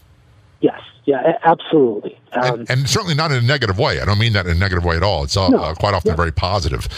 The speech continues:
Speaker 2: Last thing, uh, actually, you know, so many questions are coming to mind to me.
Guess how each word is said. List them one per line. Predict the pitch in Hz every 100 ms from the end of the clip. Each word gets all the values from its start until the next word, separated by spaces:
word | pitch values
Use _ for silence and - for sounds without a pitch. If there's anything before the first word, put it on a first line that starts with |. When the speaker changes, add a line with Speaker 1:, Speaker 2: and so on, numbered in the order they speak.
| - - - - - - -
Speaker 2:
Last | 107 151 160 -
thing, | 151 123 92 95 -
uh, | - 78 - 78 -
actually, | 120 127 107 90 - -
you | 127
know, | 135
so | 123
many | 185 170
questions | - 151 120 101
are |
coming | 131 98
to |
mind | 101 143
to | 104
me. | 76